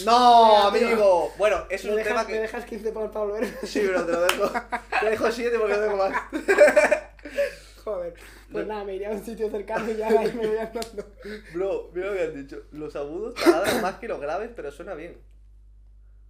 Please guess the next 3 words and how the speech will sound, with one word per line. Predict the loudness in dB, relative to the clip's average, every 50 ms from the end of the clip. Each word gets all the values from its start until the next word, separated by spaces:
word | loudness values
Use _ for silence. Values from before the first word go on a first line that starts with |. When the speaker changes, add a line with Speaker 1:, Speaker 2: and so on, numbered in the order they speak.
| -20 -20 -20 -20 -20 -20 -20 -20 -20 -20 -20 -20 -20 -20 -20 -20 -20 -20 -20 -18 -18 -18 -16 -18 -20 -20
Speaker 2:
¿Cómo? | -18 -16 -12 -12 -12 -12 -14 -18 -20 -20 -18 -18
Speaker 1:
¿Cómo? | -14 -12 -12 -14 -14 -18 -20 -20 -14
¿Qué? | -2 0 4 6